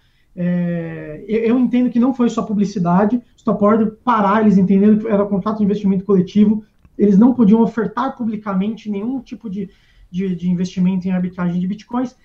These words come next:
Aí danou-se. Eu voltei da, voltei da Europa, eu tirei férias. Tava nos Estados Unidos, travou o saque. Aí eu falei, "Ah, deu pau." Aí começaram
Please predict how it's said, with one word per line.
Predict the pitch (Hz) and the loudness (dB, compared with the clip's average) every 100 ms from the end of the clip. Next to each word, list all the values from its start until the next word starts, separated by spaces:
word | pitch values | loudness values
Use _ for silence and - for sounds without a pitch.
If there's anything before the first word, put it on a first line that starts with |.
| _ _ _ | _ _ _
Aí | - 226 240 285 285 | -8 -4 -2 -2 -4
danou-se. | 214 262 214 196 170 - - 143 _ _ - | -2 0 2 2 -2 -8 -14 -16 _ _ -6
Eu | 208 | -2
voltei | 190 240 226 - 269 294 | 0 -2 -4 -4 -6 -4
da, | 254 262 247 240 214 202 196 185 175 165 160 156 160 | -4 -4 -2 -2 -4 -4 -4 -6 -6 -8 -12 -14 -10
voltei | 208 214 254 | -8 -6 -6
da | 247 | -4
Europa, | 214 240 254 | -4 -6 -4
eu | 254 240 | -6 -6
tirei | - 240 | -4 -6
férias. | 247 240 214 175 151 - _ _ _ | -4 -6 -4 -6 -8 -16 _ _ _
Tava | 233 247 | -4 -2
nos | 269 | -2
Estados | 247 277 262 | -4 -6 -2
Unidos, | 247 262 - | 0 0 -2
travou | - 262 247 196 | -8 -6 -4 -4
o | 262 | -6
saque. | - 170 - _ - _ _ _ _ _ _ - | -6 -12 -12 _ -20 _ _ _ _ _ _ -12
Aí | |
eu | 208 | -10
falei, | 233 208 | -8 -6
"Ah, | 202 196 151 | -4 -6 -8
deu | 185 220 | -8 -8
pau." | - 170 143 - _ _ _ _ _ _ | -8 -10 -10 -18 _ _ _ _ _ _
Aí | - 220 | -8 -6
começaram | 220 320 339 285 240 233 202 190 190 190 | -6 -8 -8 -6 -4 -4 -6 -8 -10 -12